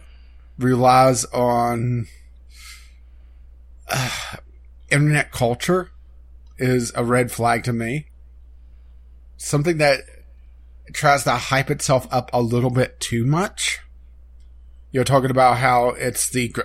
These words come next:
uh, uh, essentially making it sound like it's the greatest thing to ever live. Yo, that's a red flag.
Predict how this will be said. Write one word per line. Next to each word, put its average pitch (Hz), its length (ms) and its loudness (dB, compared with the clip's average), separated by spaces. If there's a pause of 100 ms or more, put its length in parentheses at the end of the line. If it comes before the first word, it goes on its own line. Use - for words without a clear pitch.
uh, 123 140 0 (400)
uh, 131 60 -4
essentially 127 440 -2
making 120 300 -2
it 104 100 -6
sound 113 220 -2
like 110 120 -4
it's 110 140 -8
the 117 80 -6
greatest 117 340 -2
thing 113 280 -6
to 104 180 -6
ever 104 340 -4
live. 107 400 -6 (1200)
Yo, 98 220 -4 (140)
that's 110 240 -2
a 113 60 -2
red 117 240 -2
flag. 107 400 -4